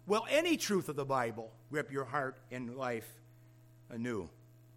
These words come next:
The primary point that is being made now in chapter seven, eight, nine, ten, constituting the very heart of this letter to the Hebrews, has to do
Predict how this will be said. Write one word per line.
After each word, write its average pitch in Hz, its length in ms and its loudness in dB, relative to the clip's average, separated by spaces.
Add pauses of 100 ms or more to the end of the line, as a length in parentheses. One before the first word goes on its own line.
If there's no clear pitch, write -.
(1000)
The 190 80 -2
primary 226 400 8
point 202 380 6
that 175 100 2
is 156 100 2
being 170 300 4
made 190 260 6
now 156 300 6
in 135 120 2
chapter 147 400 4
seven, 202 580 4
eight, 156 380 0
nine, 151 360 4
ten, 175 420 2 (1120)
constituting 185 640 8
the 165 80 4
very 160 240 10
heart 240 400 10
of 175 80 0
this 165 200 4
letter 151 240 6
to 139 100 0
the 139 80 0
Hebrews, 147 540 2
has 202 300 4
to 240 100 -2
do 147 400 2